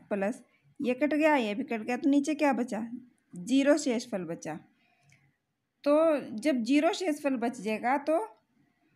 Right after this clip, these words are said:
इसका मतलब क्या है कि जो प्रथम बहुपद दि-, दिया गया है,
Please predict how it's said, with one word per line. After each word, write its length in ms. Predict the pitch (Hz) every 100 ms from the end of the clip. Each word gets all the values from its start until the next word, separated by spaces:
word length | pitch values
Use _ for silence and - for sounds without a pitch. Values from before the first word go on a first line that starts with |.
| _ -
इसका 240 | 262 285
मतलब 340 | 285 311 311 277
क्या 160 | 285 311
है 180 | 320 - - _ _
कि 100 | 277
जो 100 | 302 349
प्रथम 440 | - 269 349 381 392 320
बहुपद 420 | 277 285 254 240 196
दि-, 200 | 233 214
दिया 280 | 226 214 196
गया 220 | 190 185
है, 180 | 226